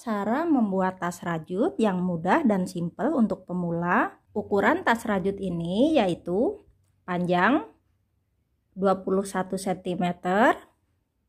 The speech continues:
kemudian tinggi dua puluh sentimeter. Untuk alasnya,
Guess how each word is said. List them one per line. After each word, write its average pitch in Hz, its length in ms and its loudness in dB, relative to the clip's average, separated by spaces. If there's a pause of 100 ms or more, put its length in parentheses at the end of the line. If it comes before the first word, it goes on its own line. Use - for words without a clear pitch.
(320)
kemudian 180 640 0
tinggi 220 800 -2
dua 185 240 0
puluh 185 480 0
sentimeter. 175 960 -4 (720)
Untuk 190 320 -6
alasnya, 175 640 0